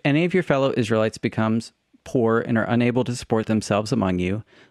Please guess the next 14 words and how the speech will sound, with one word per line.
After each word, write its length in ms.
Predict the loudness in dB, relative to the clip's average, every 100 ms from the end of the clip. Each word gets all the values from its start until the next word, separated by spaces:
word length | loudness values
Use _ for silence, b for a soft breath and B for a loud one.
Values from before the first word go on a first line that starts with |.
| b
let 140 | 0
them 160 | 0 0
return 340 | 0 0 0
to 80 | 2
their 180 | 2 2
home 200 | 0 0
country 360 | 0 -2 0
and 100 | 0
not 220 | 2 0 0
be 100 | -2
a 60 |
drain 360 | 0 0 2 2
on 140 | 0
society. 680 | -4 -8 -4 -4 -4 -6 -10